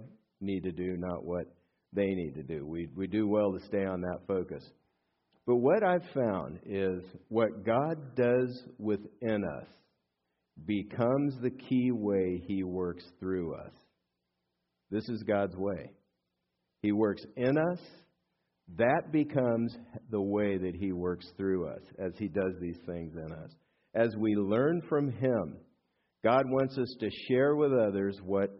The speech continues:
He's teaching us and what we've benefited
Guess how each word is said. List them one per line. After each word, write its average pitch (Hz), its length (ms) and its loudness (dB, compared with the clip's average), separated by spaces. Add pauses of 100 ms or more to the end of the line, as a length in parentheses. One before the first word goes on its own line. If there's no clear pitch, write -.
(160)
He's 110 240 -4
teaching 139 520 0
us 69 140 -10 (1300)
and 107 400 0
what 107 340 2 (1800)
we've 127 320 0
benefited 113 760 2